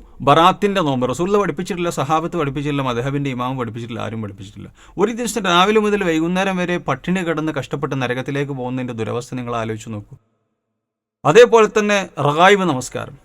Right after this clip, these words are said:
ഇങ്ങനെയുള്ള ഒരുപാട് സംഗതികൾ നമസ്കരിച്ച് കഷ്ടപ്പെട്ട്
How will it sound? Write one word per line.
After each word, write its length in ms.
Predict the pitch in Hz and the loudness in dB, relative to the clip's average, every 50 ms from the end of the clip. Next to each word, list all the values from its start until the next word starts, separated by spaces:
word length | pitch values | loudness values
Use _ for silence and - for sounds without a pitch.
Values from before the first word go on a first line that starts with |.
| _ - - | _ -6 -2
ഇങ്ങനെയുള്ള 440 | 151 160 190 214 220 208 202 202 | 0 0 0 0 0 0 0 0
ഒരുപാട് 460 | 175 156 156 156 165 175 185 190 190 180 | 0 0 0 0 0 0 0 0 0 -2
സംഗതികൾ 480 | - - 135 120 120 120 117 104 104 110 - - - - | -2 -2 -4 -2 -2 -4 -4 -6 -8 -10 -14 -16 -12 -8
നമസ്കരിച്ച് 640 | 120 120 120 127 - - - 175 175 165 143 - - | -6 -6 -6 -8 -8 -4 -2 0 0 0 -2 -4 -6
കഷ്ടപ്പെട്ട് 680 | 139 127 110 - - 160 147 - 147 123 - - 156 | -6 -6 -6 -6 -6 -6 -6 -4 -6 -8 -8 -8 -10